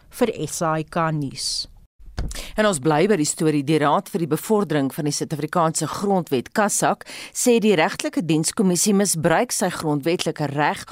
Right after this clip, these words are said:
Speaker 2: om 'n hoofregter aan te stel. Die R D K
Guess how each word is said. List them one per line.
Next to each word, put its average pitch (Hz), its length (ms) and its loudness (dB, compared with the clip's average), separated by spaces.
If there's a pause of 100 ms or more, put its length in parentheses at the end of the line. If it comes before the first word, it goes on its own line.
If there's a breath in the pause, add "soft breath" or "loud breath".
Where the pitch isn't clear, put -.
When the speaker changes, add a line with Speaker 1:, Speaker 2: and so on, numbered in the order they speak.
(200 loud breath)
Speaker 2:
om 277 160 2
'n 277 140 4
hoofregter 175 580 0
aan 180 180 2
te 196 100 -4
stel. 123 400 -2 (320 loud breath)
Die 147 120 2
R 139 220 2
D 139 260 0
K - 60 -10